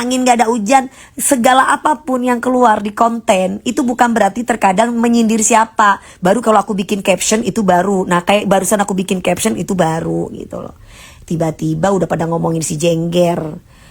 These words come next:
Bukan ngomongin Jengger, kita lagi ngomongin Opet. Opet ompong. Eh, tumben hari ini live terus. Iya. Soalnya ada yang ganggu gue.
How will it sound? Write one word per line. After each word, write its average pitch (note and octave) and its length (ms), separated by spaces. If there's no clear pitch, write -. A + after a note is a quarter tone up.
Bukan C#4+ 240
ngomongin C#4+ 320
Jengger, C#4 400
kita C4+ 160
lagi C4 160
ngomongin B3+ 480
Opet. A#3+ 720
Opet G#3+ 320
ompong. A3 1040
Eh, F#3+ 1080
tumben A3 320
hari G#3+ 240
ini A3+ 240
live G#3+ 240
terus. G#3+ 640
Iya. C#4+ 480
Soalnya D4 400
ada C4+ 80
yang C4+ 160
ganggu B3+ 320
gue. B3 560